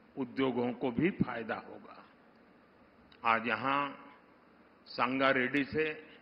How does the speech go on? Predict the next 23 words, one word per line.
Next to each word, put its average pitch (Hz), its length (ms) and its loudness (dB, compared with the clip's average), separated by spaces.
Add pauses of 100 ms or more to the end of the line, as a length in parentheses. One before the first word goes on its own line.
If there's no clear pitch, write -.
(880)
मादिनागुड़ा 135 840 4
को 120 160 -4
जोड़ने 131 400 -2
वाले 104 520 -4 (880)
नेशनल 151 680 4
हाईवे 143 480 6
की 139 220 2
भी 139 200 0
आधारशिला 123 720 4
रखी 110 360 -4
गई 107 280 -14
है। 101 160 -16 (1400)
जब 214 200 6
ये 254 100 6
पूरा 226 400 2
होगा 160 720 0 (760)
तो 113 100 -2
तेलंगाना, 160 840 4
कर्नाटका 151 840 2
और 180 140 2
महाराष्ट्र 160 540 0
के 160 120 -8
बीच 151 440 -8